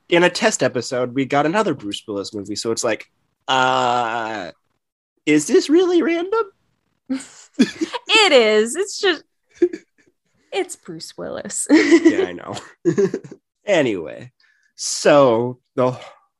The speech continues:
Speaker 1: whole reason they call him up there is so he can bring basically a cutting board, a donut, a club sandwich, what they call a hatchet, but it was actually a meat cleaver.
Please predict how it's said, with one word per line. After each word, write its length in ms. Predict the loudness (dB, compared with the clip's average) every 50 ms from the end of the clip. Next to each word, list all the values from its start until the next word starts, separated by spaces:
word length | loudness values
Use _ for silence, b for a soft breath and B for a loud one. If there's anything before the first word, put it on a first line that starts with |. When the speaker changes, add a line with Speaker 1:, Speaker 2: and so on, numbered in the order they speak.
| _ _ _
Speaker 1:
whole 720 | _ -8 -2 2 6 6 8 8 8 8 8 6 6 4
reason 560 | 4 4 4 4 2 0 0 0 0 -2 -2
they 100 | -2 -6
call 260 | -6 -6 -4 -4 -2 -2
him 200 | -4 -4 -6 -6
up 160 | -6 -10 _
there 420 | -10 -8 -6 -6 -8 -8 -12 -16 _ _ _ _ -8
is 100 | -6 -2
so 140 | 0 0
he 80 | 0 0
can 160 | 0 -2 -2
bring 420 | 0 0 -2 -2 -2 -4 -6 -10 -12 _ _ _ _
basically 400 | -2 -2 -2 -2 -4 -6 -4 -4
a 60 | -4 -4
cutting 400 | -4 -4 -2 -2 -2 -2 -6 -6
board, 320 | -6 -6 -6 -6 -8 -10 _ _ _ _ _
a 80 | -4 -4
donut, 520 | 0 2 2 4 4 4 2 0 0 -2 -4 _ _ _ -18
a 40 | -16
club 240 | -8 -2 -2 -2 -2
sandwich, 800 | -2 -4 -4 -4 -4 -4 -4 -6 -6 -6 -8 -10 -10 -12 -14 -16 _ _ _ _ _ _ _ -2
what 180 | 0 0 2 2
they 120 | 2 0
call 240 | 2 2 4 4 4
a 60 | 4
hatchet, 480 | 2 0 -2 -2 -4 -6 -6 -6 -8 -10
but 100 | -8 -6
it 40 |
was 120 | -6 -6 -6
actually 280 | -6 -8 -8 -8 -10 -8
a 20 |
meat 160 | -6 -8 -8
cleaver. 460 | -8 -8 -12 -10 -8 -8 -8 -8 -10